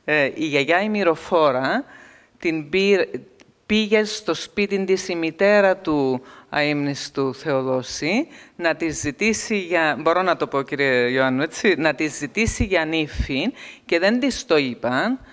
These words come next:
και της είπαν, "Τη γυναίκα που θα έρθει σήμερα στο σπίτι μας να της φιλήσεις το χέρι και να της κάνεις υπόκληση". Αυτό εσήμενε ότι την εδεχόταν σαν πεθερά.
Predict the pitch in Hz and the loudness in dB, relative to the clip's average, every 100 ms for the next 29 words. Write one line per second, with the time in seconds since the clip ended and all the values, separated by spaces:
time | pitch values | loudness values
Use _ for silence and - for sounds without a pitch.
0 | - - _ _ _ - 190 196 180 - | -20 -20 _ _ _ 0 0 2 -2 -2
1 | 240 240 220 214 - - - 180 160 170 | -2 2 2 0 -4 -12 -8 -8 -4 0
2 | 190 233 254 247 220 - 180 190 190 190 | 0 2 2 0 -2 0 4 4 2 -4
3 | 180 190 170 165 156 - 143 - 165 190 | -2 -2 0 0 -2 -6 -10 -6 -2 0
4 | 226 226 220 202 - - 185 233 233 - | 0 0 0 -2 -4 -2 -2 -2 -6 -8
5 | 175 156 190 175 190 233 226 214 190 - | -8 -6 0 2 2 0 0 0 -2 -2
6 | 233 233 233 233 - - - 196 208 208 | 0 2 2 -2 -8 -16 -12 0 0 2
7 | 175 135 - 131 110 - - - - 220 | 0 0 -2 -8 -10 -16 -20 -20 -4 -4
8 | - 240 220 - 247 233 226 226 226 220 | 0 2 2 2 0 2 0 -2 -4 -4
9 | 220 214 202 - 220 220 214 - 220 214 | -2 -2 -2 0 2 2 0 -2 -4 -2
10 | 214 - 202 190 139 | -4 0 2 2 2